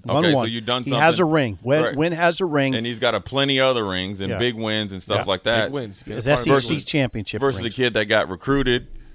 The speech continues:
Speaker 2: signed, one season, back in the recruiting portal come January.
Speaker 1: Yeah.
Speaker 2: Like, I worry about that because you,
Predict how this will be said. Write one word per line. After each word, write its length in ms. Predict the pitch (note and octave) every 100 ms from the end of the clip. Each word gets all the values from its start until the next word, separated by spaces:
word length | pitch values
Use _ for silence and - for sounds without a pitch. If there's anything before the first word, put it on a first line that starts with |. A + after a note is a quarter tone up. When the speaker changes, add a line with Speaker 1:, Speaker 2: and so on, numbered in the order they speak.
| - - - - - - _ _
Speaker 2:
signed, 720 | - - B2+ B2+ A2 G2+ G2+ - - - - - - - - _ _ _ _ -
one 300 | G2 C#3 D3+
season, 600 | - C3 A2 F#2+ F#2 F#2+ - _ _ -
back 320 | F#2 C3+ C#3+
in 100 | C#3
the 80 | B2
recruiting 640 | A#2 - C3 B2 A2 G2 -
portal 640 | A#2 A#2 G#2+ F#2+ F#2 - _ _ _ _
come 200 | - A2+
January. 460 | F#2 G#2+ G2 D2+ D#2 _ -
Speaker 1:
Yeah. 160 | E2+ D2 _ _ _ _ _ _ -
Speaker 2:
Like, 140 | G#2
I 80 | A#2
worry 280 | A#2+ E3+ C#3+
about 240 | F#2 E2+
that 180 | C#2+ D2+
because 340 | G#2 B2+ A#2
you, 200 | C3 F2+